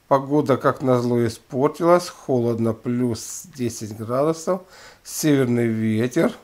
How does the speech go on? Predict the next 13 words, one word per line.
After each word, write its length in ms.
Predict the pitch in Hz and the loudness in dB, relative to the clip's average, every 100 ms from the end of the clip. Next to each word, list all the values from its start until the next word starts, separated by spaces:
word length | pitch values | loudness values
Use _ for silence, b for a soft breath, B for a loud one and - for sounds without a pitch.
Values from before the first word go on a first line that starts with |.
| _ - | _ -20
Кстати, 640 | - - 160 135 139 110 - - | -16 4 4 4 2 -2 -4 -4
на 240 | 131 135 | 0 2
выходе 400 | 135 131 131 127 | 2 0 -2 -2
из 260 | - 131 120 | -4 -4 -4
голода, 520 | 139 165 170 135 123 | 0 2 2 2 -2
конечно, 580 | - 127 135 - 139 - | -2 -2 -2 -4 -4 -4
организм 720 | - 117 120 139 139 131 117 _ - | 0 2 2 2 -4 -6 -10 _ -8
сразу 400 | - 165 143 147 | 4 4 6 4
же 180 | 143 | 6
реагирует 680 | 143 147 143 180 180 165 160 | 8 8 6 8 8 8 6
на 160 | 143 139 | 2 2
изменение 560 | 131 151 156 151 147 | 4 4 6 6 4
погоды. 720 | 139 151 139 131 131 120 113 | 6 4 4 2 2 2 -2